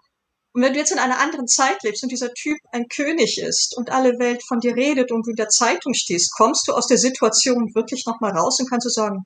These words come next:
"Nee, ich, ich heirate den nicht. Okay, der hat jetzt seinen Thron für mich aufgegeben, wollte ich nie." Ich meine, das muss man sich mal aus dieser Perspektive vorstellen. Und dann ist ein Frauenleben einfach interessanter.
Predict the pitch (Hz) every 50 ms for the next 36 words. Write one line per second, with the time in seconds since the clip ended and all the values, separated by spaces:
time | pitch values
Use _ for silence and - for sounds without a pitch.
0 | _ _ - 156 147 139 - _ - 175 - - - - - - - - - 175
1 | 170 190 226 233 240 247 254 262 254 262 277 - - - - - - - - _
2 | _ _ _ - 214 - - 233 226 214 - 214 190 - 202 202 208 - - 269
3 | 262 285 294 - 339 269 262 - - 233 254 294 285 - 294 247 269 269 269 269
4 | 269 277 - - - _ _ - 190 196 208 247 349 - - 339 - 285 285 -
5 | - 294 294 294 294 302 302 - - _ - - - - - - - - - -
6 | - - 220 196 240 226 - - - - - - - - - 349 349 - 359 494
7 | 494 480 440 403 - 330 302 - - 349 302 330 349 339 - 220 208 202 208 214
8 | - - - 247 - - 220 240 - - 269 262 277 294 294 - - - 349 -
9 | - - 220 190 196 208 254 254 254 - 262 302 349 - - - 277 262 254 -
10 | - 180 180 220 240 247 247 262 262 302 - 185 180 180 - - - 285 285 262
11 | - 330 - - 403 349 294 - 175 175